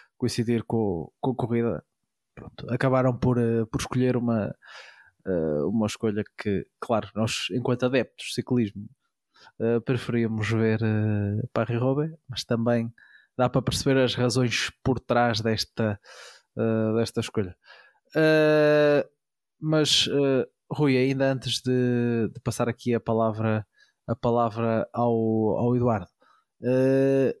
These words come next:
um tema que nós temos debatido muito ao longo do ano, e tu falaste muito da S D Works, vimos muito de Lorena Vives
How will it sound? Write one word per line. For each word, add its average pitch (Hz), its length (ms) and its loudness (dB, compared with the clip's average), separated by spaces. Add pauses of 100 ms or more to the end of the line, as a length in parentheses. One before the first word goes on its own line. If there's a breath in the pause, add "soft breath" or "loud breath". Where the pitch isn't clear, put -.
(140)
um 220 100 4
tema 156 260 0
que - 120 -12
nós 143 140 -2
temos 131 240 -2
debatido 120 440 -2
muito 104 680 -2 (200)
ao 117 160 2
longo 123 340 2
do 113 140 2
ano, 151 340 0
e 120 240 0
tu - 100 -14
falaste 98 460 -4
muito 113 140 -4
da 117 80 -2
S - 120 -4
D 139 80 0
Works, 151 380 0 (320 loud breath)
vimos 208 600 2
muito 196 340 0
de 190 80 0
Lorena 160 460 4
Vives 143 440 -2